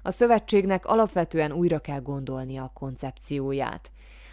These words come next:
A párt megkapja az állami támogatást, és erős regionális beágyazottsággal rendelkezik, vagyis biztos nem fog eltűnni, de erős önvizsgálatra van szükség, különben csak a vegetálás marad. Hogy a változásra lesz-e szándék és akarat,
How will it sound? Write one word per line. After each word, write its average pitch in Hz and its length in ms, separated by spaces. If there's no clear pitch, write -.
A 160 100
párt 165 320
megkapja 175 500
az 160 140
állami 160 360
támogatást, 139 840
és - 240
erős 202 420
regionális 143 640
beágyazottsággal 143 1000
rendelkezik, 143 760
vagyis 151 320
biztos 190 440
nem 185 200
fog 165 180
eltűnni, 143 720
de 160 340
erős 247 360
önvizsgálatra 147 760
van 135 160
szükség, - 760
különben 208 460
csak 214 180
a 196 60
vegetálás 139 720
marad. 143 360
Hogy 165 140
a 185 60
változásra 165 720
lesz-e 180 320
szándék 160 580
és 139 140
akarat, 143 600